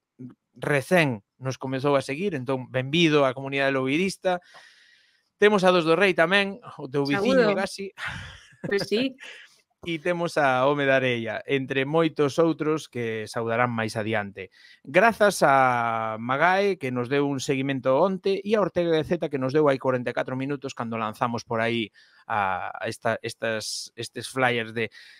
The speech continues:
Speaker 1: "en trinta minutos imos, en unha hora imos", que hoxe non lanzamos moitos, pero bueno. Em, como eran, como eran esas primeiras pesquisas xornalísticas daquela Cris Terceiro nena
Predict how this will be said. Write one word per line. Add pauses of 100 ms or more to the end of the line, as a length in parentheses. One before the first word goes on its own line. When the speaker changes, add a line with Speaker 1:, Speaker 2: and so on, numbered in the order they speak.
(120)
Speaker 1:
"en
trinta
minutos
imos,
en
unha
hora
imos",
que
hoxe
non
lanzamos
moitos,
pero
bueno. (480)
Em, (560)
como
eran, (640)
como
eran
esas
primeiras
pesquisas
xornalísticas
daquela
Cris
Terceiro
nena